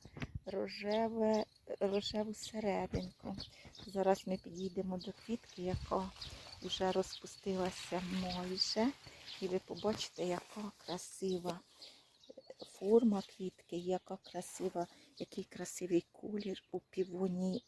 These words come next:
Ельза Сос. Вона, по-моєму, не розкриває своєї середини, але зверніть увагу, вже рожевий відтінок зник.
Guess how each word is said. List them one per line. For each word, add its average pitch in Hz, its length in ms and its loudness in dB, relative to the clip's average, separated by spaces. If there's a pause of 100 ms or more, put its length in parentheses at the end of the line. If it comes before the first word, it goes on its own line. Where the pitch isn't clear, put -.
Ельза 185 500 2
Сос. - 840 -2 (2500)
Вона, 226 800 10 (100)
по-моєму, 190 680 4
не 196 220 4
розкриває 190 960 0
своєї 202 580 2
середини, 202 840 2
але 196 240 6
зверніть 196 480 2
увагу, 208 420 6 (420)
вже 202 320 8
рожевий 190 680 10
відтінок 214 720 4
зник. 190 840 4